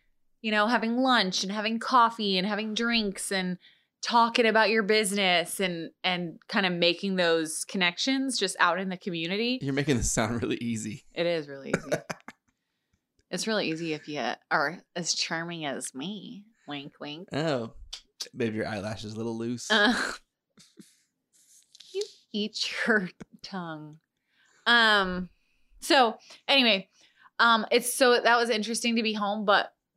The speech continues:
Speaker 1: the P P P hit so quickly that it was a super team building effort for my team, and it,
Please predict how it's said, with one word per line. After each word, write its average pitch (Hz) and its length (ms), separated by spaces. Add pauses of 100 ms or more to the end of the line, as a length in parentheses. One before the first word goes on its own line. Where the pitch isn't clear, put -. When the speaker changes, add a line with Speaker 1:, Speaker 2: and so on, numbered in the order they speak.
(300)
Speaker 1:
the 190 240
P 220 200
P 233 200
P 196 340
hit 254 320
so 214 240
quickly 233 400
that 220 280 (680)
it 208 80
was 196 180 (140)
a 196 40
super 202 480
team 185 300
building 190 400
effort 196 380
for 160 380
my 165 380
team, 185 480
and 160 180
it, - 180